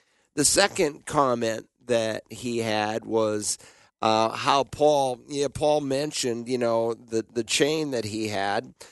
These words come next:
Uh, let me read from Philippians. "I want you to know, brethren, that my circumstances have turned out for the greater progress of the gospel, so that my imprisonment in the cause of Christ has become well known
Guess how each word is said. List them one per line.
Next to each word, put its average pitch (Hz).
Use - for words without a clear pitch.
Uh, 113
let 123
me 123
read 120
from 117
Philippians. 120
"I 123
want 135
you 123
to 117
know, 120
brethren, 117
that 113
my 120
circumstances 117
have 110
turned 123
out 113
for -
the 117
greater 117
progress 113
of 113
the 117
gospel, 147
so -
that 143
my 123
imprisonment 143
in 131
the 113
cause 135
of 117
Christ 147
has 127
become 117
well 139
known 113